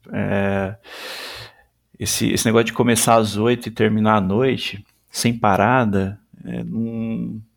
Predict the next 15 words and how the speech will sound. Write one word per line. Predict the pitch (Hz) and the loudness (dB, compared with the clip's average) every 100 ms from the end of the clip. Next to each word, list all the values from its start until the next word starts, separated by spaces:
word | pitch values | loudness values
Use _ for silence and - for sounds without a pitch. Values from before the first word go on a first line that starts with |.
| _ _ - - | _ _ -20 -6
assim, | - - 120 | -4 2 4
não, | 123 | 4
não | 123 135 | 2 2
vai, | 170 - | 2 2
não | 127 | 0
tem | 135 156 | 2 2
nada | 139 165 | 4 2
que | 202 165 | 2 0
a | |
gente | 156 - | -2 -2
faça | - 131 131 | 0 0 -2
durante | 127 113 127 139 | -2 0 0 -2
esse | - 180 | -4 -4
tempo | - 117 - _ _ - - - - - - - _ - | -2 -4 -6 _ _ -20 -20 -20 -20 -20 -20 -20 _ -20
que, | - 120 113 110 98 | -4 -2 0 0 -2